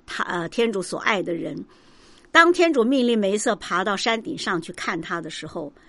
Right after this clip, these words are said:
好能跟梅瑟两个人面对面交谈，他要求他，要求梅瑟，你什么都不要带，你就是自己就上来了。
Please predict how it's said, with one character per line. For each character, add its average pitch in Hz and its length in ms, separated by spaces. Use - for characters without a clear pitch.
好 185 240
能 180 180
跟 233 200
梅 190 360
瑟 208 200
两 175 200
个 180 100
人 180 100
面 220 200
对 185 120
面 185 240
交 185 240
谈， - 200
他 247 180
要 277 260
求 180 200
他， 185 380
要 233 200
求 202 200
梅 170 180
瑟， 180 200
你 170 120
什 165 200
么 175 100
都 247 120
不 247 100
要 208 140
带， - 300
你 285 60
就 277 100
是 277 140
自 - 240
己 160 140
就 180 120
上 180 320
来 - 180
了。 - 140